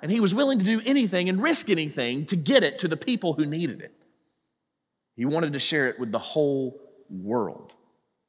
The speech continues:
So look at verse twenty-four of Colossians one.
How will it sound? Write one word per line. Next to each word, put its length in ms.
So 160
look 160
at 80
verse 200
twenty-four 500
of 80
Colossians 500
one. 380